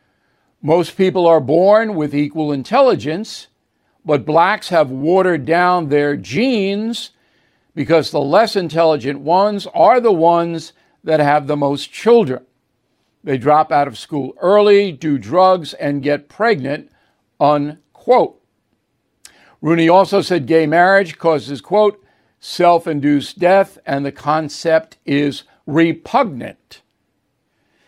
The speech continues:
Mister Rooney initially denied that he said all that,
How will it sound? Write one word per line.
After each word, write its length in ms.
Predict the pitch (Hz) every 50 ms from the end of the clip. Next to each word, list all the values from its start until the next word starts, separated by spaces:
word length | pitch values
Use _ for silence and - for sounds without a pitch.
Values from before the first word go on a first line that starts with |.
| _ _ _
Mister 240 | - 175 - 185 175
Rooney 380 | 196 233 254 247 226 208 196
initially 520 | 202 170 185 170 214 220 - 220 214 202 185
denied 1120 | 147 147 147 139 147 - 226 254 254 220 190 170 160 160 165 170 175 202 220 233 220 202 - _ _
that 220 | 147 135 151 156
he 80 | 160 151
said 260 | - - 233 254 269
all 260 | 262 220 180 160 147
that, 500 | 131 123 113 107 110 127 185 233 214 -